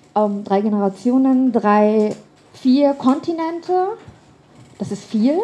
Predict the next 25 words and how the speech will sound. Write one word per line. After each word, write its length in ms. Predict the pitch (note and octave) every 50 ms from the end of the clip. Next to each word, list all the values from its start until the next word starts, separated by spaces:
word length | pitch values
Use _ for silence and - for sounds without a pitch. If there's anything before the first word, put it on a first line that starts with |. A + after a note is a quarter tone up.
| C#5 - - _ _ - - - - - _
Ne? 140 | - G3 C4+ G#4+ C5 - -
Also 200 | - G#3+ G#3+ G#3
es 160 | G3+ G3+ -
gibt 160 | - A#3 G#3 -
bestimmt 340 | A3+ G#3 - C4 B3+ B3 - - - -
Alex 520 | - G3+ A3 A#3 A#3 A3+ A3 A3 - - -
oder 160 | G#3 A3 G#3+
Johannes, 560 | A3 A3 G#3+ G#3 A3 A3+ G#3+ G#3+ A3 G#3 -
die 200 | - G#3+ G#3+ G#3
seit 300 | G3+ G#3 G3+ G3+ G3 -
achthundert 380 | A3 A3 - B3 A3 G#3+ G3 -
Jahren 400 | G#3 G3 G#3+ A3+ A3 A3+ A3+ A3 - - - - - - - - - - - - - -
aus 160 | A#3+ B3+ B3
dem 120 | C4 C4
gleichen 360 | B3+ B3 B3 D4+ D#4 C4+ C#4 A#3
Dorf 320 | C4+ B3+ C#4 C#4+ C#4 -
kommen 240 | - C#4 C#4+ C#4 C4+
und 60 | B3
noch 120 | C4+ C4+
nie 240 | C4 B3+ C#4+ E4+ F4+
woanders 540 | F4+ D4 C4+ D4 E4 D#4+ C#4 C4 - - A#3
waren. 460 | G#3+ G3+ G#3 A3+ B3+ D4 F4 F#4 C4 D4+ D#4+ E4+ F4 - - - G4 - E4+ - - -
Und 240 | - B3+ C4 C4 B3
unsere 280 | - - C#4+ - D#4 C4
Familie, 480 | - D4 C#4 C#4 C#4+ D4+ D#4 D#4 D#4